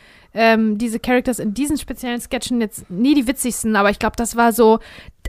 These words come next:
d-, das war so ins Kino gehen mit einer Gruppe zum Lachen, wo man auch quatschen kann zwischendurch und so und muss jetzt nicht irgendwie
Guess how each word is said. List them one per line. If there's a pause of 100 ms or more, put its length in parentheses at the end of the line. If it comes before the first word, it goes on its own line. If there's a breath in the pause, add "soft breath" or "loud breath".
(100)
d-,
das
war
so
ins
Kino
gehen
mit
einer
Gruppe
zum
Lachen,
wo
man
auch
quatschen
kann
zwischendurch
und
so
und
muss
jetzt
nicht
irgendwie